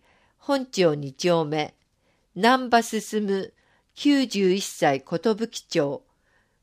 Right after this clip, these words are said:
丸山健之助、九十歳。前郷谷。西村智三郎、九十五歳。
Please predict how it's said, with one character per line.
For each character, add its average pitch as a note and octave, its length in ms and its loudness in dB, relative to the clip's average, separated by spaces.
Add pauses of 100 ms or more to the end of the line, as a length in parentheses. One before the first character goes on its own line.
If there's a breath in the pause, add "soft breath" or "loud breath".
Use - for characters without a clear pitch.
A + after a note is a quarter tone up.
丸 G#3+ 300 0
山 A#3 300 0
健 A3 320 -4
之 G#3+ 100 -2
助、 F#3+ 560 -2
九 B3 300 -2
十 B3 160 -2
歳。 D#3 500 -4 (380 soft breath)
前 A3 280 0
郷 G#3 280 2
谷。 C#3 280 -4 (720)
西 G#3+ 360 -4
村 F3 460 2 (140)
智 F#3+ 240 -4
三 G3+ 320 -2
郎、 C3+ 300 -4
九 C4 320 -2
十 E3+ 240 0
五 F3 160 0
歳。 C#3+ 380 -2